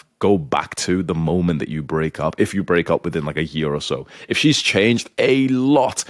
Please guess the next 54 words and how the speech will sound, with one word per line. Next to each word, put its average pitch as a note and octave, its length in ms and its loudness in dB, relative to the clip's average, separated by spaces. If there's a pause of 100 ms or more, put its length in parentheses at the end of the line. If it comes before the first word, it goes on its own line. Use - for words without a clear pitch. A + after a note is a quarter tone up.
(140)
with G#2+ 220 4
you, E2+ 160 0
like, E2 160 0
for G2+ 80 0
example, F#2+ 300 2
if F#2 100 0
you G#2 80 2
meet G#2 240 2
her E2+ 240 2 (180)
and E2+ 120 -2
you've D#2 100 -6
been G2 140 2
together F2+ 320 2
for - 160 -10
ten F#2 300 -2
years, F2+ 340 0 (160)
of - 100 -4
course A#2 180 2
she's G#2+ 140 2
not G#2 100 0
gonna G#2+ 140 2
go F#2 120 2
back D#2+ 200 -2
to - 140 -2
acting F#2+ 260 -6
like D#2+ 120 -2
she's - 200 -2
sixteen D#2+ 480 -2
years D#2 180 -2
old. D2 220 -4
This F#2+ 160 0
is F#2 80 -4
more F2 240 2
if - 80 -4
you've F2 100 -4
had, D#2+ 160 -2
like, D2+ 220 -6
a F#2 60 -4
fairly D#2+ 420 -2
short-term D2+ 540 -2
relationship, C#2+ 580 -6
six - 220 -6
months, D2+ 260 -4 (200)
one D#2 200 0
year. D#2+ 260 0 (180)
She's - 140 -6
probably G2+ 200 2
still G2+ 260 0
in, F2 320 -2 (100)
like, E2+ 240 -4
in E2+ 200 -2
contact E2 580 -4 (160)
with F#2 160 -2
those E2 240 -2